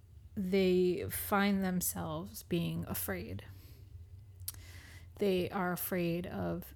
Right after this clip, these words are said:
so many things, usually based on previous perceptions of limitation, whether you've seen other people around you,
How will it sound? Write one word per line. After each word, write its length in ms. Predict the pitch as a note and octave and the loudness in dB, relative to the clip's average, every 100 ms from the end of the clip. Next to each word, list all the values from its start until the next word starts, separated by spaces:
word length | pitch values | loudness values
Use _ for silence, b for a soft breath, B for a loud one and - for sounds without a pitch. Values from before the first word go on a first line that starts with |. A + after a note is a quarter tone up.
| - | -6
so 240 | - A#3+ | 2 4
many 240 | C4 B3+ G#3 | 6 4 2
things, 580 | - E3 F#3+ A3 - - | 0 -2 0 0 -2 -2
usually 400 | G3+ G3+ A3+ G#3 | 2 4 6 4
based 440 | F#3+ E3+ E3+ - - | 4 0 0 -4 -6
on 480 | F#3 E3+ E3+ E3+ F#3 - - - - - - - - - - - - - - | -2 -2 0 -2 -4 -8 -14 -16 -18 -18 -18 -18 -18 -18 -20 -20 -20 -20 -10
previous 680 | - G3 F#3 F3+ F3 - - - - - - - - | 2 4 4 2 2 -2 -6 -14 -20 -20 -20 -12 -2
perceptions 580 | A3+ - F3 - F3+ | 0 0 0 -2 0
of 100 | G3+ | 0
limitation, 920 | F#3+ F3+ E3+ - D3 E3+ - G#3 G#3 F#3+ | 2 0 -2 -2 -2 0 0 2 2 0
whether 640 | E3 F3+ F#3 F3+ - - - | -2 0 -2 -2 -6 -8 -10
you've 280 | - G3 F#3 | -4 -4 -2
seen 480 | - F3+ F3 E3+ F3 B B B B | -4 -2 0 0 -2 B B B B
other 220 | F#3 F#3 F#3+ | 2 4 6
people 340 | C#4 C#4 C#4 | 4 4 6
around 360 | C4 C4 B3+ B3 | 6 4 4 2
you, 680 | B3+ B3+ B3 B3+ B3+ - | 2 2 2 0 -2 -6